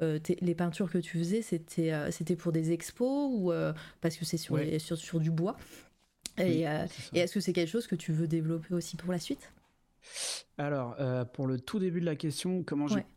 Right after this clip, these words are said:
Speaker 2: pensé, euh, la com, euh, en fait, je pense pas trop la com, justement, euh, c'est
Speaker 1: Parce que changer
Speaker 2: c'est
Speaker 1: de, de, même si on reconnaît ton, ton dessin, euh, ça reste vraiment un changement presque drastique sur ce que tu faisais au début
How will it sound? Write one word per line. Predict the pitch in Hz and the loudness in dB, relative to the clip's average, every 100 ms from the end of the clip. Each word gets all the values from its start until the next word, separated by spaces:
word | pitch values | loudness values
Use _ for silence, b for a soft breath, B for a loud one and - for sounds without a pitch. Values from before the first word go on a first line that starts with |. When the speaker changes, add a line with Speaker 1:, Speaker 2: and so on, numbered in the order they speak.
| - | -4
Speaker 2:
pensé, | 143 131 - 156 | -2 -2 -2 0
euh, | 143 | 2
la | 127 127 | 0 -2
com, | - 156 165 156 | -2 -2 0 0
euh, | 127 113 | 0 0
en | 107 104 | 0 -2
fait, | 135 | -2
je | 117 | -4
pense | - 110 - | -6 -6 -4
pas | 165 | -4
trop | - - | -4 -2
la | 139 117 | -2 -2
com, | 135 135 123 | -2 -2 -2
justement, | 131 123 147 135 139 135 | -4 -4 -2 0 0 0
euh, | 117 113 113 110 | 0 0 0 0
c'est | 107 - 117 107 107 107 107 | -2 -2 -2 0 0 -2 0
Speaker 1:
Parce | 104 - | 0 2
que | 214 | 0
changer | - 269 269 311 | 2 0 2 2
Speaker 2:
c'est | 233 | 2
Speaker 1:
de, | 208 190 | 2 2
de, | 190 185 - - | 0 -2 -4 -2
même | 202 240 | 2 2
si | 262 226 | 2 0
on | 170 | 2
reconnaît | 196 196 214 208 | 2 2 2 2
ton, | 214 185 170 165 160 156 | 0 0 0 0 -2 -4
ton | - 175 | -2 0
dessin, | 170 165 247 285 B B B _ | 2 0 -2 -4 B B B _
euh, | 160 - - | -2 0 0
ça | 175 175 | 0 0
reste | 160 214 - 185 | 2 0 0 0
vraiment | 165 160 160 220 233 | 0 2 2 2 2
un | 175 | 0
changement | 156 202 202 190 208 208 170 | 0 2 2 2 2 2 0
presque | 214 185 180 | 0 0 0
drastique | 170 170 170 - 254 | 2 0 -2 -2 -2
sur | - 180 | -2 -4
ce | - | 0
que | 180 | -2
tu | - | 0
faisais | 160 160 175 | 0 2 2
au | 165 | 2
début | 175 170 277 | 0 2 0